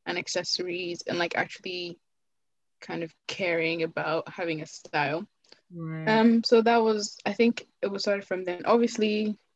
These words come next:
Speaker 1: there were, there were some bumps, <laughs> there were some highs and lows, but I think it was from then that I actually started putting in effort.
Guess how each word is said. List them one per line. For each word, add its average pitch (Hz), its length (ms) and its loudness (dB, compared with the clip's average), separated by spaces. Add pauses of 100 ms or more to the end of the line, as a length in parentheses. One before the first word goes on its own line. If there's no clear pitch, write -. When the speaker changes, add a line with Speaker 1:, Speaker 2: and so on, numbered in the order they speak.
(520)
Speaker 1:
there 190 240 2
were, 175 480 4 (760)
there 185 80 4
were 196 80 2
some 196 220 2
bumps, 226 640 6
<laughs> - 180 4
there 277 280 8 (260)
were 208 120 6
some 208 140 0
highs 208 240 4
and 196 240 -2
lows, 220 420 6 (1400)
but 175 360 8 (220)
I 208 100 2
think 233 440 6
it 202 60 2
was 202 180 4
from 190 240 -2
then 185 180 0
that 185 120 4
I 175 40 6
actually 175 400 -2 (340)
started 175 520 -2
putting 160 200 -4
in 156 160 -6
effort. - 340 -8